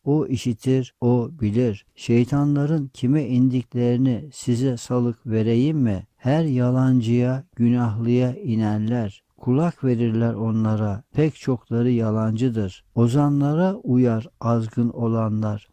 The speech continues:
Görmez misin her derede yuvarlanır ozanlar? Yapmamış oldukları bir işi de söylerler. Ancak inanarak yararlı iş görenler,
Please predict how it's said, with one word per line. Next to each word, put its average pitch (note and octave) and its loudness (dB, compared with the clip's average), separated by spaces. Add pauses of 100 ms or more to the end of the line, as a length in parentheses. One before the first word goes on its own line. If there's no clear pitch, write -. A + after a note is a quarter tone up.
(120)
Görmez C3+ 2
misin A#2+ -2
her C#3 -2
derede A2+ 0
yuvarlanır A2+ 0
ozanlar? G2+ -2 (140)
Yapmamış D3 0
oldukları A#2+ 0
bir A#2+ 0
işi D3 -2
de B2+ -2
söylerler. A2 -2 (180)
Ancak C3+ 2 (120)
inanarak A#2+ 0 (240)
yararlı A#2 0
iş E3+ -6
görenler, A2+ -2